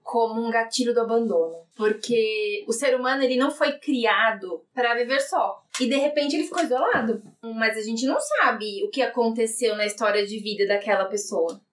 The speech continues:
Então, um dos gatilhos foi: fiquei sozinha. Acabou tudo aqui. Ou então, ah, mas você não é capaz.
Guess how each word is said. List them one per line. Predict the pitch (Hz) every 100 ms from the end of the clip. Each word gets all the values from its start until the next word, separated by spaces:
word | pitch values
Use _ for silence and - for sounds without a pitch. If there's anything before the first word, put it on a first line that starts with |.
| -
Então, | 233 233 226 240 -
um | 247
dos | 262 240
gatilhos | 240 247 - 262 240 226 311 - - - -
foi: | 330 427 392 - _ _ -
fiquei | 381 427 453
sozinha. | 339 - 554 403 453 453 _ _ -
Acabou | 233 220 269 -
tudo | 571 539 605
aqui. | 605 508 480 554 - -
Ou | 277
então, | 277 302
ah, | 240 220 269
mas | 254
você | 220 254
não | 294
é | 508
capaz. | 554 605 415 214 196 -